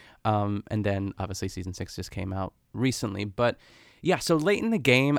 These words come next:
I remember, it's, like, so funny because I,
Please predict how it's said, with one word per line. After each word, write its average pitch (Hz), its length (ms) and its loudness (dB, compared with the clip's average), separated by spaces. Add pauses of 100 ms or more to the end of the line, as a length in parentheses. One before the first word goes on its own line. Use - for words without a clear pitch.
I 165 140 6
remember, 196 960 2 (400)
it's, 160 220 -2
like, 180 160 0
so 175 260 0
funny 160 360 0
because 120 380 -4
I, 120 200 -2